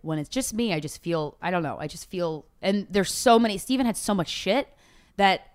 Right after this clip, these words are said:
it's all moved out. So it's even, it feels just even bigger. I feel like I'm in a castle, even though it's, it's nowhere near that big. But, uh, for New York City standards, I guess.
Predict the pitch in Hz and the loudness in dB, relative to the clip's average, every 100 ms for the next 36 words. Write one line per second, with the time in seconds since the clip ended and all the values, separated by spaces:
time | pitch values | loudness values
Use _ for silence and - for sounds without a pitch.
0 | 208 202 208 202 175 147 214 160 - - | -4 2 2 2 0 0 0 0 -4 -8
1 | 165 233 226 214 - 156 208 233 190 180 | -4 -2 0 0 -4 -6 -4 -4 -6 -10
2 | 185 175 143 - 156 123 123 214 220 - | -6 -4 -4 -4 -4 -6 -6 -4 -2 -4
3 | 160 151 - - 143 131 202 135 135 123 | -4 -4 -6 -10 -10 -10 -12 -12 -12 -12
4 | - 123 - 139 131 151 165 139 127 120 | -14 -20 -16 -14 -10 -6 -6 -6 -12 -16
5 | - 85 - - 139 123 - 202 175 156 | -16 -18 -12 -10 -8 -6 -4 -2 -2 -4
6 | - 95 - 123 117 - 120 | -8 -16 -18 -18 -18 -18 -20